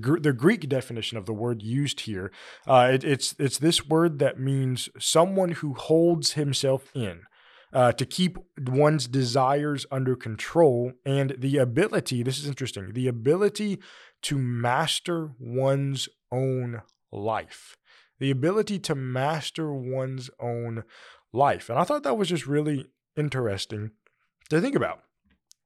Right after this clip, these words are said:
Because when I think about self-control, uh, it's essentially a,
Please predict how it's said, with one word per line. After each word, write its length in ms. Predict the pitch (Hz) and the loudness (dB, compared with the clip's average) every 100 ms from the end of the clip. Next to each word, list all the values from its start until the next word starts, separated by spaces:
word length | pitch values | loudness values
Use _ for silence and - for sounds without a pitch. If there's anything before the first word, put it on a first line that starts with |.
| - | -2
Because 240 | 135 170 165 | 6 6 10
when 80 | 202 | 8
I 80 | |
think 180 | 190 269 | 8 2
about 380 | 254 180 135 - | 4 6 6 4
self-control, 960 | - 143 135 131 120 - 120 92 95 - - - - - | 0 0 -2 -8 -8 -4 -4 -4 -6 -10 -20 -20 -14 2
uh, 280 | 143 131 - | 4 4 4
it's 280 | 170 - - | 2 0 0
essentially 640 | - 277 262 226 185 165 - | 2 2 2 2 2 2 0
a, 340 | 151 151 | -2 -4